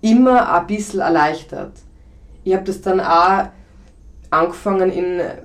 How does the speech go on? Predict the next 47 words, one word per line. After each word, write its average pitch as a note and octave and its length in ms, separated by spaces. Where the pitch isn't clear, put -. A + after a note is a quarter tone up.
wenn, F3 420
wenn F3+ 200
das F#3 180
Thema G3 360
grad F3+ 300
war, E3 240
in F3 80
irgendeinem E3+ 360
Café, F3+ 600
dann E3 100
einmal E3 220
ein - 180
bisschen A3 380
lauter F3+ 380
gesagt E3+ 520
und F3+ 160
dann E3 120
hab E3+ 120
ich E3+ 140
einmal G3+ 400
zwei E3+ 260
Männer G3+ 560
neben E3 360
mir F#3+ 180
erlebt, F3 520
die, E3 440
ich A#3 120
hab's - 180
deshalb A#3+ 400
gesagt, G#3 360
weil F3+ 120
die F3 140
so E3+ 160
ganz F3 400
männlich D#3 440
geredet D#3 440
haben C#3 200
und E3 100
ich F#3 80
hab F3+ 80
aber E3+ 180
so E3+ 120
die E3 140
Unsicherheit F#3 600
von D3 180
beiden C#3 480
sehr C#3 460